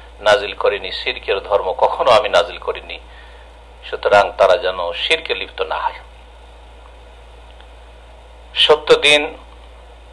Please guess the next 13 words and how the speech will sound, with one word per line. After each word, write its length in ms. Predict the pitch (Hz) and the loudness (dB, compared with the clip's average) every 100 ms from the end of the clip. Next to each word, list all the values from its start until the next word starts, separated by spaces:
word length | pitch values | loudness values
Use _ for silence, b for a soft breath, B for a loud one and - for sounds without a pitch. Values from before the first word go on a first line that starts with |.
| - - - | -20 -20 -6
মানুষকে 500 | 101 113 120 - - | 0 4 2 0 2
অবশ্যই 460 | 110 104 - - 131 | 4 4 2 0 0
গ্রহণ 280 | 117 110 117 | 2 2 2
করতে 340 | 113 - 104 | 0 -2 -2
হবে, 320 | 98 92 90 | -2 -2 -4
সহিহ 340 | 92 127 123 120 | -2 0 4 6
আকীদা 400 | 107 123 120 101 | 6 4 4 6
অবশ্যই 420 | 104 139 - 127 | 6 2 0 -2
গ্রহণ 260 | 92 117 120 | 0 0 0
করতে 320 | 110 - 101 | -4 -2 -2
হবে, 240 | 95 98 | 0 -2
যার 280 | 98 117 117 | 4 6 6
মাধ্যমে 580 | 123 117 113 120 117 | 4 2 0 2 2